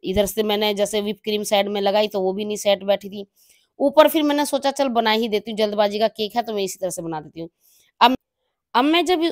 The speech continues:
इसका ऊपर से क्लियर करके इसके अंदर मैंने फिर क्या किया कि मैंने सोचा चलो अब बना ही देती हूँ, क्योंकि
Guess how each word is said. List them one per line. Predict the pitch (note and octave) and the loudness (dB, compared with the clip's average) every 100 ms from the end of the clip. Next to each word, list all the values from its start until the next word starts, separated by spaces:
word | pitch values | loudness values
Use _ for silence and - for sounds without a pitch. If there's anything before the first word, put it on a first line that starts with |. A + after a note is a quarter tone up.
| - | -4
इसका | C4 - D4+ | -6 2 4
ऊपर | C#4 C4 C#4 | 4 2 0
से | C#4 | 0
क्लियर | - - A#3 A#3 D4+ | -4 -2 2 2 2
करके | D4+ C#4 D4+ | 2 2 0
इसके | C#4+ - C4+ C4 | -2 -4 -2 0
अंदर | B3+ A#3+ B3 | 0 2 2
मैंने | A#3+ A3+ A#3 | 2 -2 -2
फिर | A#3+ | -4
क्या | A#3 A3+ | -2 -2
किया | G#3 A3 A#3 A#3+ - _ _ _ | 0 2 0 0 -8 _ _ _
कि | - A#3+ A3+ | -2 2 2
मैंने | A3 A3+ | 0 -2
सोचा | B3 C4 C4 | -2 -4 -2
चलो | C4+ B3+ | 2 4
अब | B3 | 2
बना | G#3+ G3 G3 G3+ | 2 0 2 2
ही | A3 | 0
देती | A3+ B3 | -2 -6
हूँ, | |
क्योंकि | G#3+ A3 A#3 | -10 -4 -2